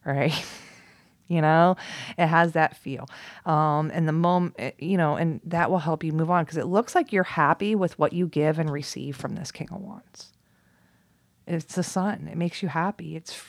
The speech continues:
it's, you know, fun, right? But then you have this ex and your mother over here hoping for family. And then what? You go and fuck it all up 'cause you're like, "It's a burden."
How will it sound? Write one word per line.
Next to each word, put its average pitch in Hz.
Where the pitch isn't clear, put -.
it's, -
you 165
know, 143
fun, 165
right? 151
But 175
then 190
you 190
have 185
this 175
ex 180
and 170
your 156
mother 185
over 147
here 143
hoping 160
for 170
family. 165
And 160
then 151
what? 147
You 160
go 156
and 147
fuck 151
it 143
all 143
up 151
'cause 147
you're -
like, 143
"It's 135
a 123
burden." 151